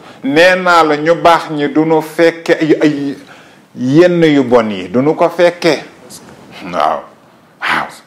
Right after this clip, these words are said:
du nu ko fekke. Ñi ngi dugg ci si nawet, nanu, nanu ñaan Yàlla, wala ñaanati Yàlla, xool sarax yi,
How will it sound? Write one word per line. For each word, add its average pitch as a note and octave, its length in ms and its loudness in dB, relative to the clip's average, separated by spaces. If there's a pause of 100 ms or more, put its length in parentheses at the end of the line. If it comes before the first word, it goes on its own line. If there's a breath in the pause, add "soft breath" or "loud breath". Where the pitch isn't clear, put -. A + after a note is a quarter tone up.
(120)
du F#2 140 -10
nu A2 100 -6
ko D#3 140 0
fekke. G#3 640 -2 (400 loud breath)
Ñi F#2 100 -10
ngi G#2 140 -4
dugg A2+ 260 -4
ci C3+ 140 -6
si C3+ 140 0
nawet, C#3+ 460 0 (320 loud breath)
nanu, A2 400 -2
nanu A#2+ 260 0
ñaan D#3 360 0
Yàlla, B2+ 680 2
wala C3 300 2
ñaanati D#3+ 640 0
Yàlla, A2 420 2 (380 loud breath)
xool D#3+ 540 4
sarax D3 420 0
yi, G#2+ 240 -4